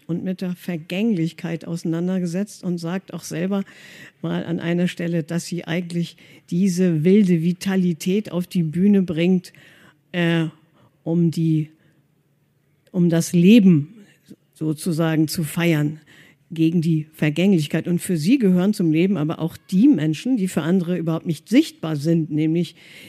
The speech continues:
das, was andere Abschaum nennen. Mit ungeheurer Gefühlsintensität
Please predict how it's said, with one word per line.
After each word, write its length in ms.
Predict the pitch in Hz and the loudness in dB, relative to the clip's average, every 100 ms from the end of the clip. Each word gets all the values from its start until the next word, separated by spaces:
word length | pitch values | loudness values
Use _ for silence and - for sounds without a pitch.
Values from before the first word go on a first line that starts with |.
| - _ | -20 _
das, 360 | - 143 - - | -6 -6 -6 -6
was 200 | 151 - | -6 -4
andere 380 | 165 160 147 - | -2 -2 -4 -8
Abschaum 800 | 196 - - - 147 143 147 139 - _ _ _ _ | -10 -8 -8 -4 -2 0 0 0 -6 _ _ _ _
nennen. 580 | - 143 139 139 131 127 - - - | -6 -2 2 2 2 -2 -6 -10 -4
Mit 160 | 151 | -2
ungeheurer 520 | 208 262 196 185 190 170 | 4 6 6 6 4 4
Gefühlsintensität 3500 | 160 - 277 294 - 165 156 170 - 175 170 175 - _ _ - - 208 220 220 - 160 170 151 156 151 - - 143 147 240 330 - | 0 4 4 4 2 -2 0 -6 -4 -4 -4 -6 -14 _ _ -20 -2 4 4 2 -2 -2 0 -2 -4 -6 -6 -4 -2 0 -2 -6 -12